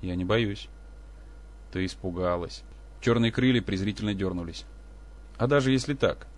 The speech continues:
Олеся протянула руку, погладила отражение по щеке. «Бессмысленно врать самой себе. Я испугалась». «Чего?»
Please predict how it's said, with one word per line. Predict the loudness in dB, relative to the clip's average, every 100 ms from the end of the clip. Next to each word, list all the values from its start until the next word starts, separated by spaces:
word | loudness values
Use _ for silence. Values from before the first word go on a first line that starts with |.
| -16 -16 -8
Олеся | -2 0 0
протянула | -2 -2 0 2 2
руку, | 0 -2 -10 -12 -6 -2
погладила | 2 4 4 2
отражение | 2 2 2 0 -2
по | -6
щеке. | -8 -8 -4 -6 -6 -14 -16 -18 -16 -16 -16 -16 -16 -16 -4
«Бессмысленно | -2 0 0 0 -2 -2
врать | -2 -4
самой | -4 -4
себе. | -6 -10 -12 -14 -16 -16 -16 -14 -2
Я | 0
испугалась». | 0 -2 0 -2 -2 -12 -16 -16 -16 -18 -18 -16 -16 -16 -16 -12
«Чего?» | -4 0 2 0